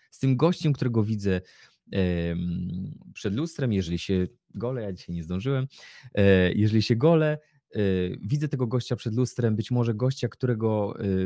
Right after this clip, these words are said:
potrzebuję, nie wiem, ubrać w kurtkę, jak wychodzi z dziećmi do przedszkola.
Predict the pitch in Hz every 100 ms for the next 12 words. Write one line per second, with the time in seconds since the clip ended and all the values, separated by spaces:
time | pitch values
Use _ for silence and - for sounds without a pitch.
0 | 87 - - 107 - 113 127 117 110 107
1 | 101 98 87 87 - 123 113 107 - -
2 | 123 113 - 107 101 90 95 - 104 95
3 | 95 90 107 98 101 92 - 90 - 131
4 | 170